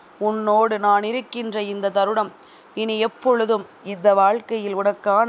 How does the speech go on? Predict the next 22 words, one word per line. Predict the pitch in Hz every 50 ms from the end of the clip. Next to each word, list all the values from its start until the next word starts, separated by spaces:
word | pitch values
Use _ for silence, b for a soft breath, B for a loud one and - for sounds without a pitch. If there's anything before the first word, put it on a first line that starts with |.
| 220
அற்புத | 202 196 202 196 - - 240 220 214
நேரங்கள் | 190 196 196 220 233 220 214 202 202 185 180
என்பதும் | 175 185 190 190 196 190 190 180 - B B B B B B B -
உன் | - 208 208 202
மனதில் | 202 196 208 240 240 233 202 190 - - -
நினைவில் | 185 190 196 214 247 254 226 208 190
இருக்கட்டும். | 190 196 208 - - 202 180 165 - 190 185 - - - - - - - - - - - - - - - - - -
என் | 175 196 190 190 180
பிள்ளையே, | - 208 214 220 214 208 202 202 185 170 B B B B B B B B - -
கஷ்டத்தை | - 208 202 - - - 240 233 226 - - 254 233 214
கொடுத்த | 175 220 220 220 254 254 - 247 240
தெய்வத்திற்கு | 214 220 220 247 254 254 240 - - 226 208 208 - - 226 196 - - - - -
சந்தோஷத்தையும் | - 208 196 208 214 208 220 208 208 - - 208 202 - - 208 208 196 196 190 185
கொடுக்க | - 208 208 208 247 247 - - 220
தெரியும். | 175 190 185 185 190 180 180 - B B B B B B B
அது | 196 214 208 220 214
எப்பொழுது | 214 226 226 - - 269 262 254 247 220 226 220
என்பதனை | 214 214 226 233 233 226 220 214 214 202 190 - - -
தெய்வம் | 175 196 202 220 233 226 208 196
முடிவு | 196 196 208 247 233 208 233
செய்யும் | - - 214 208 208 208 214 196 185
என்பதனை | 185 185 196 190 202 190 185 180 180